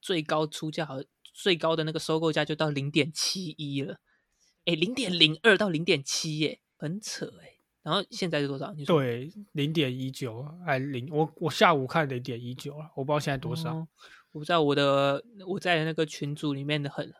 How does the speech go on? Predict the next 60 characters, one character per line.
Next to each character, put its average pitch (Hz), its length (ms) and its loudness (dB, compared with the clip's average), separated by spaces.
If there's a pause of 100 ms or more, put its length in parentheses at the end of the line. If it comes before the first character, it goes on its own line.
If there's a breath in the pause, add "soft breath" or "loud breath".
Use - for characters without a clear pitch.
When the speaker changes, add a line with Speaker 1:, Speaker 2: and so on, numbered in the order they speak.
(120)
Speaker 1:
很 147 260 -6
多 170 320 -2
一 156 80 2
部 165 160 -2
分 160 220 -2
就 156 100 -6
是 151 120 -4
卖 151 180 -2
在 143 220 -2
差 - 160 -12
不 147 40 -10
多 147 80 0
零 139 240 -4
点 143 300 -4
二， 139 360 -4
然 151 140 -12
后 143 60 -6
零 143 180 -6
点 147 260 -6
一 147 180 -14
九， 143 200 -12
差 - 160 -12
不 147 80 -10
多 147 80 -2
这 147 140 -8
个 147 80 -10
部 151 100 -14
分 156 160 -10
的 180 80 -12
价 156 360 -8
位。 156 160 -6 (720)
那 165 180 2
它 175 460 8
实 156 300 -6
际 185 180 -2
上 160 400 2 (1080)
是 - 140 -8
干 170 180 -4
嘛 147 180 -6
的？ 143 100 -4
其 147 160 -12
实 143 240 -6
好 151 160 -10
像 160 180 -6
也 151 260 -6 (640)
还 135 320 2
好。 147 80 2
Speaker 2:
好 208 80 4
像 - 20 2
是 214 220 4
游 131 160 4
戏， 131 560 -2
我， 139 280 -4
我 202 180 8
有 165 60 0
稍 185 180 6
微 170 100 8
看 147 240 2
一 - 20 -4
下， 139 160 -2